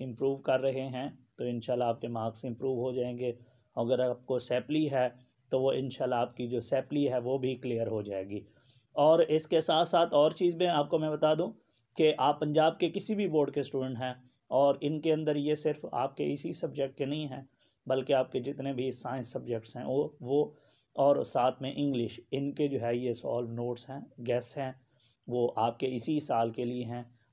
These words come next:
आप इनको तैयार करके जो है वो आप अच्छे मार्क्स ले सकते हो। अगर आप नेक्स्ट ईयर भी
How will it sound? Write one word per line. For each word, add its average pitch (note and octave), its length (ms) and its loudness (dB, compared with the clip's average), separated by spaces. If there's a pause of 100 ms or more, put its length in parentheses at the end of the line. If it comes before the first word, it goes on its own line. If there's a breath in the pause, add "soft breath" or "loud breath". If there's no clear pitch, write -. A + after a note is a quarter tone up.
आप A#2+ 200 -2
इनको B2 260 -4
तैयार A#2 320 0
करके B2 400 -2
जो A#2 120 -6
है G#2+ 200 -2
वो A#2 220 -4 (500 soft breath)
आप A2 300 -4
अच्छे - 360 -8
मार्क्स G#2 340 -6
ले A2 120 -4
सकते A#2 320 -10
हो। A#2+ 100 0
अगर A#2+ 140 0
आप A#2 200 0
नेक्स्ट A#2 360 -6
ईयर B2+ 200 0
भी C#3 180 0